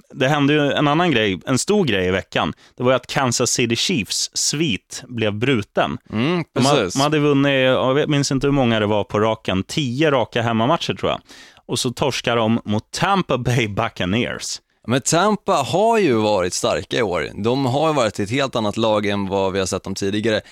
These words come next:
Speaker 2: Jameis Winston, som vi såg lite en gnista av förra säsongen, att han faktiskt hade potential, har ju verkligen visat att han har ju det
Speaker 1: Mm.
Speaker 2: den här säsongen, och det är jäkligt kul att se.
Speaker 1: Mm. Men Tampa Bay är ju, det sjuka är att Tampa Bay tror jag är fem fem nu,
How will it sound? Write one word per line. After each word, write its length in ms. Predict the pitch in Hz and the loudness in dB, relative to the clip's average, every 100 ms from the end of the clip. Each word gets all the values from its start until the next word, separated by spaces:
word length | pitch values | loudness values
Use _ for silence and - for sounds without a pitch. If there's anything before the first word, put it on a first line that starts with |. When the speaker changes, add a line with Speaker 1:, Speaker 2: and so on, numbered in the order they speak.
| - - | -20 -16
Speaker 2:
Jameis 380 | 104 123 131 120 | -2 0 2 0
Winston, 520 | 120 160 175 - 131 | 0 -2 -2 -2 -2
som 200 | 107 107 | 0 -2
vi 80 | 107 | -2
såg 320 | - 117 101 | 0 0 0
lite 280 | 110 107 107 | -2 -4 -4
en 100 | 101 | -6
gnista 520 | 80 104 127 117 - | -4 -2 -2 -2 -2
av 220 | - 110 - - _ _ _ | -2 -2 -6 -14 _ _ _
förra 300 | 135 117 156 | 0 2 0
säsongen, 420 | 170 143 120 110 | -2 0 0 0
att 100 | 98 | -2
han 120 | 107 | -4
faktiskt 240 | 101 98 - | -4 -6 -4
hade 240 | 104 95 | -4 -2
potential, 640 | - 185 143 98 101 92 85 - _ _ | -2 -2 -2 0 0 0 -2 -10 _ _
har 100 | 113 | 0
ju 60 | 113 | 2
verkligen 280 | 101 107 | 0 -2
visat 300 | 101 95 - | -2 -4 -4
att 120 | 107 113 | -4 -2
han 140 | 113 | -2
har 260 | 123 - 101 | -2 -2 -2
ju 60 | |
det 320 | 95 78 58 101 | -4 -6 -6 -4
Speaker 1:
Mm. 200 | 98 107 | -2 0
Speaker 2:
den 100 | 98 | -2
här 100 | 82 | -6
säsongen, 460 | 92 110 107 90 | -6 -4 -2 -4
och 160 | 73 101 | -4 -6
det 100 | - | -2
är 60 | 113 | 0
jäkligt 300 | 120 123 101 | 0 -2 -8
kul 200 | - 95 | -6 -6
att 80 | 92 | -6
se. 220 | - - - | -8 -10 -6
Speaker 1:
Mm. 240 | 101 101 156 - | -2 0 -2 -2
Men 200 | 120 131 | -2 0
Tampa 300 | 139 139 135 | 0 0 0
Bay 300 | 170 185 - | 2 2 0
är 80 | 127 | 0
ju, 240 | 123 120 - 92 - 110 - | 2 2 -2 -10 -14 -16 -4
det 160 | 127 | -2
sjuka 400 | 131 143 - 180 | 2 0 2 0
är 40 | 127 | 0
att 180 | 110 - | -2 -8
Tampa 280 | - 131 135 | -4 -2 0
Bay 160 | 156 165 | 0 0
tror 180 | - | 0
jag 40 | 120 | 0
är 40 | |
fem 400 | - - 117 104 | 0 -2 0 0
fem 260 | - 151 98 | 0 0 0
nu, 260 | 82 76 | 0 -2